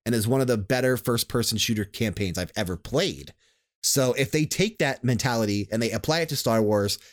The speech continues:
I don't know if Star Wars Jedi Fallen Order is gonna be first person or third person, if it's first person shooter or an action game, I'm not sure. But I, I have full confidence that the game is going to be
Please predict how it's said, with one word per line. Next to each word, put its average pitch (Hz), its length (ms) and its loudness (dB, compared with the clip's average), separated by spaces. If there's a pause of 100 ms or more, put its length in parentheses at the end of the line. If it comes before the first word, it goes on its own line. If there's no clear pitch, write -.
(120)
I 135 80 -2
don't 175 140 2
know 180 100 4
if 170 80 -2
Star 156 180 2
Wars 139 240 4
Jedi 120 240 2
Fallen 110 180 2
Order 101 120 2
is 98 80 0
gonna 104 80 -2
be 92 80 -4
first 110 320 -4
person 123 400 -2 (320)
or 208 140 2
third 113 260 0
person, 101 240 -4
if 85 80 -8
it's 90 100 -10
first 110 220 -4
person 113 200 -2
shooter 127 300 2
or 113 40 2
an 92 100 -4
action 110 300 -4
game, 139 140 -2
I'm 170 100 0
not 220 120 0
sure. - 400 0 (480)
But 165 100 2
I, 170 100 -2 (120)
I 180 120 -4
have 185 220 0
full 240 240 2
confidence 190 560 0
that 107 100 -2
the 107 60 -4
game 123 200 2
is 107 80 0
going 107 160 0
to - 60 -8
be 78 120 -10